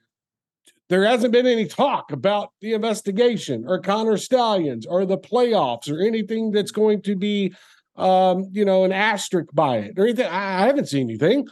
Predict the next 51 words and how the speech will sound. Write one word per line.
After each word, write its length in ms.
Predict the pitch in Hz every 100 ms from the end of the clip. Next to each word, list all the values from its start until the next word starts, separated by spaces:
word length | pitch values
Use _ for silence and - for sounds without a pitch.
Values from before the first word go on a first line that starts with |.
| _ _ _ _
I, 140 | 190 247
and 420 | 185 202 185 190
I 140 | 214
haven't 160 | 269 226
wanted 260 | 240 285
to 80 | 208
talk 180 | 156 131
about 220 | 123 110
it, 100 | 117
to 100 | 156
be 100 | 156
honest 300 | 151 147 131
with 100 | 147
you, 100 | 139
'cause 140 | 139 151
I 80 |
think 220 | 180 214 185
that 240 | 214 214
that 200 | 190 196
story 360 | - 196 202 202
was 180 | 180
beat 260 | 135 175 202
down 240 | 180 180
enough 360 | 165 160 233 -
in 100 | 160
itself. 540 | 135 - 214 262 175 165 - _ -
But 120 | 202
I 40 |
think 240 | 196 226 202
when 140 | 202
we 100 | 202
get 160 | 185 214
into 240 | 156 185
a 60 | 156
spot 420 | - 180 220 190
with 100 | 156
Michigan 460 | 160 185 180 165 151
right 200 | 147 135
now, 400 | 185 233 160 - _ _ _ _
and 160 | 160 156
you, 160 | 175 165
and 160 | 160 160
you 100 | 170
look 320 | 151 214 220
at 180 | 185 180
the 100 | 135
circus 640 | - 165 196 196 180 -
that 180 | 175 160
was 180 | 165
around 460 | 143 131 147 226 208
them, 340 | 165 151 151